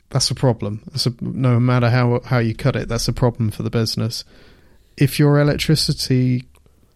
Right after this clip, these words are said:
you know, if that goes down because you're using, I don't know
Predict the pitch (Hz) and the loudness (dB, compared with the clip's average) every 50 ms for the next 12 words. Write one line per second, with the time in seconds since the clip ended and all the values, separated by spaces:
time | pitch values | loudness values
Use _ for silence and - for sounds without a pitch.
0 | _ _ - - - _ _ _ _ _ _ 131 123 113 110 113 117 - - - | _ _ -20 -20 -20 _ _ _ _ _ _ -2 0 0 0 -2 -4 -6 -10 -18
1 | - _ _ - - 131 131 - - 135 117 131 - 135 123 120 107 - - 139 | -20 _ _ -12 -10 -10 -6 -4 -2 -2 -2 0 2 2 2 2 0 0 0 2
2 | 131 131 123 123 123 123 120 - 127 117 - - - 123 117 120 117 107 - - | 2 2 2 2 0 -2 -2 -2 -2 -4 -4 -2 -2 0 0 0 0 -2 -2 -2
3 | 123 123 120 123 117 120 120 120 117 - 120 120 117 117 117 117 120 - _ _ | 0 0 0 0 0 0 0 0 0 0 -2 -2 -2 -2 -4 -4 -6 -8 _ _
4 | _ _ _ _ _ _ _ _ - - - - - 123 120 117 110 107 113 110 | _ _ _ _ _ _ _ _ -20 -20 -8 -4 -4 -2 -2 -2 -2 -2 0 0
5 | 110 110 113 117 123 | 0 -2 -2 -4 -6